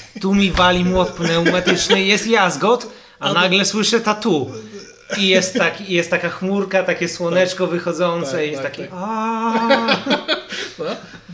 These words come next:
Speaker 2: jest dziwną płytą, strasznie, ale dobrą, no w sensie nie mogę powiedzieć, że jest zła, no, d-,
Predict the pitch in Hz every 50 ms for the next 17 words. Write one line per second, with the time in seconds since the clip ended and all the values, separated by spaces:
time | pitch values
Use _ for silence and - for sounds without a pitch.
0 | 170 - 196 208 220 208 180 180 240 233 202 170 160 151 147 143 160 143 139 -
1 | 139 135 139 - - - 226 233 - - - - 151 135 131 131 127 139 147 170
2 | - 202 - - 110 269 359 339 208 147 143 139 131 131 131 131 147 165 - -
3 | 233 214 220 - 233 233 240 254 254 254 254 220 247 247 - 247 240 233 240 220
4 | 233 220 185 196 208 190 170 151 135 123 123 127 131 147 160 170 180 180 185 -